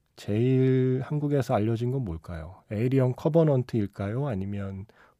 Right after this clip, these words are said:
월요일이 사라졌다일까요? 예, 그 배우요. 그리고 레베카 홀. 음,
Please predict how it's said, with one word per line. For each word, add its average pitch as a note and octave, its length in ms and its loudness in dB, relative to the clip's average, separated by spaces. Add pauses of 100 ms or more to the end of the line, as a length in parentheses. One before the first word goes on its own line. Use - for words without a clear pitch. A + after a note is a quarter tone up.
월요일이 A#2+ 480 4
사라졌다일까요? A2 960 -4 (180)
예, D#2 220 -12 (100)
그 - 140 -12
배우요. F2+ 460 -8 (920)
그리고 A2 240 -4
레베카 C3 400 2
홀. D#2+ 320 -6 (400)
음, F2 220 -8